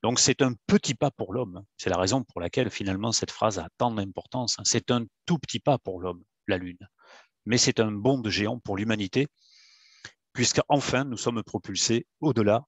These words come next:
de la Terre. Et malheureusement, depuis, euh, fin soixante-douze, eh ben, nous, nous, nous n'avons pas tellement bougé.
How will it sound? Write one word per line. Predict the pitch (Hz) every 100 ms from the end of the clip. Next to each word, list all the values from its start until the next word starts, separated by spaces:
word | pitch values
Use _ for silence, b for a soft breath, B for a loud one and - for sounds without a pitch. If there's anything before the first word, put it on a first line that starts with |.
| _
de | 98
la | 90
Terre. | - 90 - - _ _ _ _ B B B B B -
Et | 127 135
malheureusement, | 156 151 120 104 131
depuis, | 147 113 - - 113 123 113
euh, | 95 90 92
fin | - 131
soixante-douze, | - 117 - 104 95 101 127 131 _ _
eh | 98
ben, | 117
nous, | 113
nous, | 113 107 113
nous | 113
n'avons | 127 113 104
pas | - 139
tellement | 110 101 127
bougé. | 101 107 101